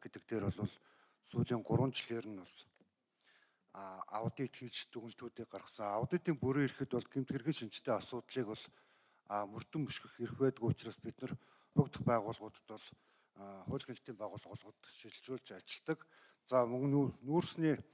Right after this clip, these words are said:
а, уул уурхайн компаниудтай холбоотой асуудлууд дээр мөн одоо аудитыг гэж дүгнэлтээ гаргаж, энэ дээр аудитын дүгнэлтэд үндэслэж хяналтын сонсголууд явагдаж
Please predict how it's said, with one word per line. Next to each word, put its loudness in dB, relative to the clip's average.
а, 0
уул 6
уурхайн 4
компаниудтай 4
холбоотой -2
асуудлууд -4
дээр -2
мөн -4
одоо 2
аудитыг -4
гэж -12
дүгнэлтээ -10
гаргаж, -8
энэ -8
дээр 0
аудитын 4
дүгнэлтэд 0
үндэслэж -4
хяналтын -4
сонсголууд -8
явагдаж 0